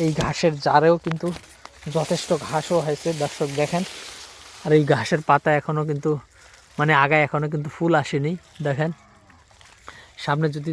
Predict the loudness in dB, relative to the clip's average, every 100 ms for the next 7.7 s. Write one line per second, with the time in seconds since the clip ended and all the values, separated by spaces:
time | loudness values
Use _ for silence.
0 | -2 -2 -4 -4 -6 -4 -4 -4 -6 -8
1 | -8 -8 -6 -8 -6 -6 -8 -8 _ _
2 | _ _ _ -2 0 0 0 -4 -4 -8
3 | _ -2 0 0 -4 -2 0 0 0 -2
4 | -2 2 0 0 -14 -18 -20 -4 -2 2
5 | 4 6 4 4 0 -2 -6 -4 -6 -6
6 | -16 -18 -20 -18 -18 -12 -8 -4 -2 0
7 | 0 0 -2 -2 -4 -4